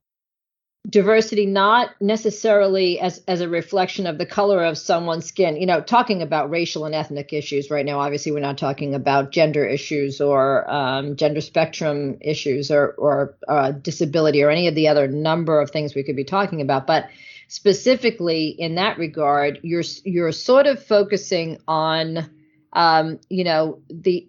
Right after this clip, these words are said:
access, right? So access to education, access to capital, access to love and safety and what have you. And I think that, and you're, I think, uh, first of all, you're very astute to point out the difference, because you're absolutely right. And it,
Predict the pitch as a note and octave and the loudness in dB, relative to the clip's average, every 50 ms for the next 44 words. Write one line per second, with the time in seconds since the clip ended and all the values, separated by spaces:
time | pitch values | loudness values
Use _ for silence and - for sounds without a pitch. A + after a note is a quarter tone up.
0 | _ - F3+ G#3+ A#3 A#3+ - - - D#3+ A2 - - - - F3 E3 E3 D#3 E3 | _ 0 0 0 0 -2 -6 -6 -6 -6 -6 -6 -8 -14 -12 -6 -4 -2 -2 -2
1 | F#3+ G3 F#3+ - - F3+ E3 - - - G3 G#3 G#3+ G#3+ - G#3+ F#3 F3+ - - | -2 -4 -4 -4 -2 -2 -2 -2 0 2 2 2 0 -2 -2 -2 -2 -2 -4 -6
2 | G3+ - F3 F3 D#3+ D#3 E3+ E3 - - F#3+ F3 E3+ - - D#3+ C#3+ - _ F#3 | -6 -6 -6 -6 -6 -8 -12 -12 -10 -8 -6 -6 -6 -8 -10 -10 -12 -8 _ -4
3 | G3+ G#3 G#3 - G#3 F#3 F#3 - - G3 - - - F#3 E3+ F3 F3 F3 F3 E3 | -4 -4 -4 -4 -4 -4 -4 -6 -10 -14 -14 -12 -6 -2 0 0 0 -2 -2 -2
4 | D#3 C#3+ B2 - _ - G3 G3 G#3+ G#3 - - - G#3 F#3+ F#3+ - - - - | -2 -2 -2 -2 _ 0 0 2 0 -2 -4 -2 -2 -2 -2 -2 -6 -12 -10 -6
5 | - F#3 E3+ E3+ E3+ D#3+ C#3+ C#3+ D3+ E3 F3 F3+ F3+ F3+ F3+ E3+ D3+ C#3 - - | -4 -4 -2 -2 -4 -6 -8 -6 -2 2 4 4 4 4 2 0 -6 -12 -14 -8
6 | E3 E3 D#3 D#3 D3+ - - - F3+ D#3+ F3+ F#3+ F#3 - - - F3 D#3 D3+ D3 | -8 -6 -6 -8 -10 -14 -8 -4 0 0 0 0 -2 -6 -8 -6 -6 -4 -4 -6
7 | - - D#3+ D#3 D#3 D#3 D#3+ D#3+ E3 E3 D#3 C#3 B2 A2+ - - _ - - - | -6 -6 -6 -2 -2 -2 -2 0 0 -2 -2 -2 -4 -10 -12 -16 _ -20 -20 -20
8 | - - - - - _ F#3 F#3+ F#3 F#3+ F#3 F#3 F#3+ F#3 - - A3+ A3 A3+ A#3 | -20 -20 -20 -20 -6 _ 0 2 4 4 4 4 2 0 -2 -2 -2 -2 -2 -2
9 | A3+ G#3+ G3+ - - F3 F3 D3+ F3+ E3+ E3+ E3 E3 E3 - - _ - G3 - | -4 -6 -8 -8 -12 -10 -4 0 2 2 4 4 2 2 -2 -6 _ -14 -8 -6
10 | F#3 F#3 F3+ F3+ - G3 F3+ F#3+ F3+ - - E3+ F#3 F#3 F#3+ G#3 F#3+ F#3 - _ | -4 -4 -4 -4 -6 -4 -4 -4 -4 -4 -4 -4 -4 0 0 -2 -2 -2 -8 _
11 | _ _ D3 F3 E3 - - _ G3+ G3 F#3+ F3 D#3+ D#3+ E3 E3 E3 D#3 F#3 G3 | _ _ -10 -10 -10 -12 -10 _ -6 -6 -6 -6 -8 -6 -4 -4 -2 0 2 2
12 | G3+ F#3 E3 - D3+ - - - C4 C4+ A#3+ G#3 - - - - G3+ E3+ - G3 | 2 2 0 -2 -6 -8 -10 -8 -6 -6 -6 -6 -8 -10 -6 -6 -6 -4 -2 -2
13 | F#3 F3+ D#3+ - F3 D#3+ D#3 - - D3 C#3 B3 C#4 C4+ - F3+ D3 C#3+ D3+ D#3 | -2 0 2 2 2 2 2 0 -4 -4 -2 -2 -2 0 -2 -4 -4 -4 -6 -8
14 | - - - F3+ F3+ F3 - G3+ G3 F#3+ F3+ F3+ F3 E3+ - F#3+ F#3 F#3 F3+ F3+ | -12 -4 -2 -2 -2 -2 -2 0 2 4 4 2 0 -2 -2 0 2 4 4 4
15 | F3+ - - F#3+ E3+ E3 D#3 F#3+ G#3 G#3+ F3+ E3 D#3+ E3 E3 D#3+ | 2 0 -6 -8 -8 -4 -2 0 0 0 -2 -4 -4 -6 -8 -8